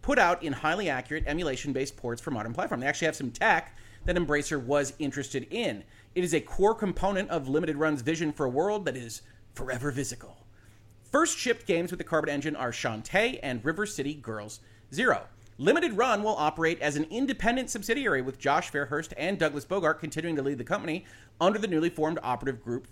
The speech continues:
Freemode. The Carbon Engine and Limited Run's business model aligns with the focus area heritage within Freemode, cherishing retro games. They're actually just buying this wholesale,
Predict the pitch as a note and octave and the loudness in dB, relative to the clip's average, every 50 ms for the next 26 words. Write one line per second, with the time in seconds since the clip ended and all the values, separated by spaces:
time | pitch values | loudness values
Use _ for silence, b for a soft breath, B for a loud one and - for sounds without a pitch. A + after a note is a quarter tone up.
0 | - - - B3 C#4 C#4 A3 B2 G#2+ G2+ - - B B B B B B2+ - D#3+ | -12 -6 -2 0 2 2 2 2 0 -2 -8 -14 B B B B B 0 4 6
1 | D3+ D3+ D3+ D3+ D3 D3 D3+ D3 C#3+ D3+ D#3 D3+ C#3 D#3 D#3+ D3+ B2 D#3+ E3 F3+ | 6 6 6 2 2 2 2 2 2 2 0 0 0 0 0 0 0 -2 -6 -6
2 | - - D#3+ F3+ F3 E3+ D3+ D3+ F3+ G3 G#3 G3 F3+ - - F#3+ F#3+ F#3 F#3 G#3 | -4 -2 -2 0 2 2 2 2 2 2 2 0 -4 -4 -2 -2 -2 -2 0 0
3 | G3 G3 F#3+ D#3 C3+ F3+ A3 A3 A3+ G3+ D#3+ F#3 G#3 A#3+ C4+ D4+ C#4+ - - A#3 | 2 2 2 2 4 4 4 4 4 0 -2 -4 -2 0 2 2 2 2 0 -2
4 | A#3 A3+ A3+ A3 A3 F#3+ - - - G3 G3 F#3+ F#3 - G3 F#3+ F#3 F3+ B B | -2 0 0 -2 -2 -2 -4 0 2 4 4 4 2 0 -2 -2 -4 -6 B B
5 | B B B B D3+ D3+ D3 - - D3+ C3+ E3 D3+ A#2+ - - F#3+ C4+ E4 F4 | B B B B 2 2 4 4 2 2 4 4 2 2 2 4 6 8 8 8
6 | - D#4+ A#3+ A3+ A3+ - D3 D#3+ E3 F3+ F#3 F#3 F3+ E3 E3 - - F3+ E3 C#3+ | 6 4 -2 -2 -2 0 2 2 4 4 4 2 2 0 -2 -2 -2 0 0 0
7 | C#3 - - G3+ G#3+ A#3 G3 C#3+ C#3+ C#3+ | 0 0 0 2 2 4 4 4 4 2